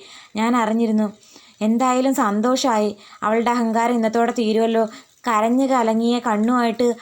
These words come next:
അയാൾ കയറി വരുന്നത് എനിക്ക് കാണണമെന്നൊക്കെ പറയുന്ന ആ സമയത്താണ് നമ്മുടെ കണ്ണനും മഹാലക്ഷ്മിയും കൂടെ ഒരുമിച്ച് കയറി വരുന്നത്. "ഇതെന്താ അമ്മേ, നമ്മൾ പലതും പ്രതീക്ഷിക്കും, ഒടുക്കം ഇവർ രണ്ടുപേരും കൂടി സന്തോഷത്തോടെ കയറി വരുന്നത് കാണാനാണല്ലോ നമ്മുടെ വിധി" എന്നൊക്കെ പറയുമ്പോൾ,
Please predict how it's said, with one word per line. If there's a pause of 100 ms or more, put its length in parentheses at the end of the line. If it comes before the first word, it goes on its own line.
(140)
അയാൾ
കയറി
വരുന്നത്
എനിക്ക്
കാണണമെന്നൊക്കെ
പറയുന്ന
ആ
സമയത്താണ്
നമ്മുടെ
കണ്ണനും
മഹാലക്ഷ്മിയും
കൂടെ
ഒരുമിച്ച്
കയറി
വരുന്നത്. (420)
"ഇതെന്താ
അമ്മേ, (340)
നമ്മൾ
പലതും
പ്രതീക്ഷിക്കും,
ഒടുക്കം
ഇവർ
രണ്ടുപേരും
കൂടി
സന്തോഷത്തോടെ
കയറി
വരുന്നത്
കാണാനാണല്ലോ (320)
നമ്മുടെ
വിധി"
എന്നൊക്കെ
പറയുമ്പോൾ,